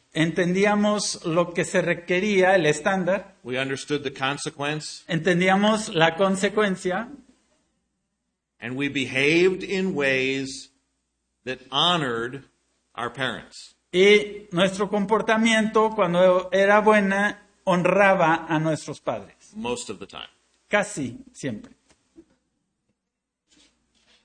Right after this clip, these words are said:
Speaker 2: But it would not have mattered what I did.
Speaker 1: Pero no importaría lo que yo hubiera hecho.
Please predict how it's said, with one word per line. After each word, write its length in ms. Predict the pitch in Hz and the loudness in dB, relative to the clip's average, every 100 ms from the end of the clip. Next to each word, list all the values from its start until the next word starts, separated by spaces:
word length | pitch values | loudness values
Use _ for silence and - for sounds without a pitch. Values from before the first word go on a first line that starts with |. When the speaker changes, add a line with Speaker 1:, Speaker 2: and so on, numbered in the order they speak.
| _ _ _ - | _ _ _ -8
Speaker 2:
But 100 | 131 | -4
it 60 | 135 | -2
would 140 | 156 | 0
not 200 | 143 151 | 2 0
have 120 | 156 | 0
mattered 460 | 135 143 139 123 107 | -2 0 0 -2 -4
what 140 | 127 | -4
I 120 | 127 127 | -2 -2
did. 360 | 120 92 90 _ _ _ _ | -4 -8 -12 _ _ _ _
Speaker 1:
Pero 440 | 175 175 185 190 190 | 2 4 4 2 -2
no 400 | 175 196 240 254 | 2 4 4 4
importaría 1000 | 240 202 185 190 185 175 208 220 233 - | 2 2 0 0 0 2 2 2 0 -2
lo 360 | 165 175 170 175 | -2 0 -2 -2
que 280 | 165 160 156 | -4 -4 -2
yo 520 | 190 214 220 220 - | 0 2 0 -2 -8
hubiera 460 | 165 156 180 175 156 | -8 -2 0 0 -2
hecho. 240 | 143 - | -4 -10